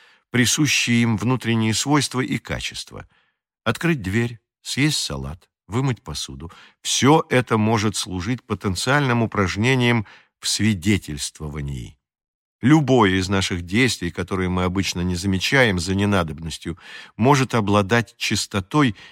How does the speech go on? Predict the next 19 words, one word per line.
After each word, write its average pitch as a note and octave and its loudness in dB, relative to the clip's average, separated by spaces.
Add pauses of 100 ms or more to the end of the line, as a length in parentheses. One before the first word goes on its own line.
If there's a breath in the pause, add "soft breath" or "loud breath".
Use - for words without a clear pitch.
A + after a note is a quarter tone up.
и F2 -2
красотой G2 -4
чайной E2+ -2
церемонии. - -12 (720 loud breath)
Кроме A2 2
того, G2 2
помните, G2 0
что - -6
свидетельствование E2+ -4
не F#2+ 0
терпит F#2+ -6
суждений G2+ -2
и - 0
оценок. G2 -6 (300 loud breath)
Свидетель C#3 2
не B2+ 2
судит A2 0
ваших G#2+ -2
действий, - -8